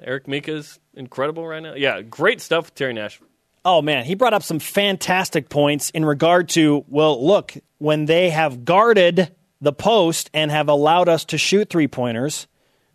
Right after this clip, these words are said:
Speaker 2: things have gotten better. They've, they've shot okay. Interesting stuff. The thirteenth seeded B Y U women's volleyball team in Austin to take on Texas in the Sweet sixteen. Watch that match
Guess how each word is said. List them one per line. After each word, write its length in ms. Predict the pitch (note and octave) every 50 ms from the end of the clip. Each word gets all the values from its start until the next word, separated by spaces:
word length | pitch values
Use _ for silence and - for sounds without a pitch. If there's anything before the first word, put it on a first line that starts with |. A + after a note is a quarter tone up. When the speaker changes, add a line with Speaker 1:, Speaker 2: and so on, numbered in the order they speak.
| _ _
Speaker 2:
things 180 | - B2 A#2+ B2
have 120 | C#3+ C#3+
gotten 240 | C#3 D3+ E3+ G3+ G3
better. 400 | G3 A#3 C#4 F4 G4 E4 - - _ _ _ _ _ -
They've, 140 | B2 B2+ B2+
they've 180 | - C#3 C3+
shot 260 | - - D#3 D3+ E3 F#3+
okay. 540 | G#3 G3+ - - A#3+ C#4 D4 A#3+ D3+ A#2+ _
Interesting 480 | - F#3+ A3 - - A3+ - - A#3+ G#3+
stuff. 400 | - - B3+ C4+ G#3 - - _ _ _ _ _ _ _
The 100 | - D#3+
thirteenth 460 | D#3+ A#3 B3 B3+ - - B3+ A#3 -
seeded 200 | - B3 A3 G3
B 120 | F3 A3
Y 80 | A3+ A3
U 80 | G#3+ G#3
women's 240 | G#3+ G#3 G3 E3
volleyball 360 | E3 G#3 G#3+ A3+ G#3+ G#3 G#3 G3
team 220 | - G#3+ A3 G#3
in 80 | F#3+ - -
Austin 360 | E3+ G3 G#3 G3+ - - F3+
to 60 | E3+
take 260 | D#3+ - G3 G3 F3+
on 160 | - F3+ E3+ D#3
Texas 480 | - - - A3+ - - - G3 -
in 60 | F3+
the 80 | E3+ D3+
Sweet 300 | - - G#3 G#3+ - -
sixteen. 520 | - G3+ - - - - G#3+ A3+ A3+ G#3
Watch 340 | F3 E3+ F3+ G#3 A3 - -
that 340 | D#3+ D#3+ F#3 G3+ A3+ - -
match 680 | E3+ F3+ G3 A3 A3 F#3+ C#3+ - - - - - -